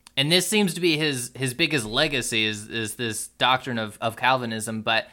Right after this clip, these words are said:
he obviously has a lot more that he contributed to society and to life. He was born in fifteen oh nine and died in fifteen sixty-four. So he only lived to be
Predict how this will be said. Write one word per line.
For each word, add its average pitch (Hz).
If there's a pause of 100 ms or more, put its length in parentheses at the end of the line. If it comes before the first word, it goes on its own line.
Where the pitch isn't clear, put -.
(120)
he 160
obviously 147
has 120
a 120
lot 135
more 135
that 123
he 120
contributed 117
to 123
society 113
and 107
to 127
life. 107
He 123
was 117
born 131
in 117
fifteen 143
oh 131
nine 185 (460)
and 120
died 143
in 143
fifteen 170
sixty-four. 143
So -
he 143
only 190
lived 170
to 135
be 135